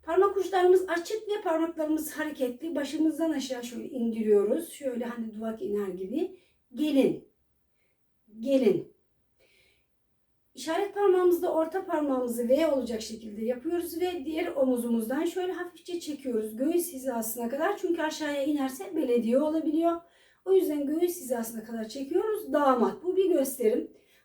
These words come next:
Başka bir gösterimde arkadaşlar papyon yapıp şöyle giyindiriyoruz. Yani takım elbise giyer gibi yapıyoruz. Damat.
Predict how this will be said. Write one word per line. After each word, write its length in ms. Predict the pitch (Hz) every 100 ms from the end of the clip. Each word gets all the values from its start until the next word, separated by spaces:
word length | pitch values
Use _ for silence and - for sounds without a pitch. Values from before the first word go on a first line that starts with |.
| _
Başka 360 | 311 330 -
bir 160 | 415 392
gösterimde 560 | 302 269 - 240 226 220
arkadaşlar 560 | 220 240 226 320 320
papyon 460 | - 359 359 320 262
yapıp 480 | 233 220 - 339 - _ _ _
şöyle 480 | - 339 247 240
giyindiriyoruz. 1080 | - - 240 285 269 220 208 202 202 214 277
Yani 260 | 254 226 226
takım 260 | 262 254
elbise 340 | 240 220 - 226
giyer 300 | 208 220 226
gibi 260 | 185 185
yapıyoruz. 560 | 196 190 214 269 320 277
Damat. 420 | 247 214 190 151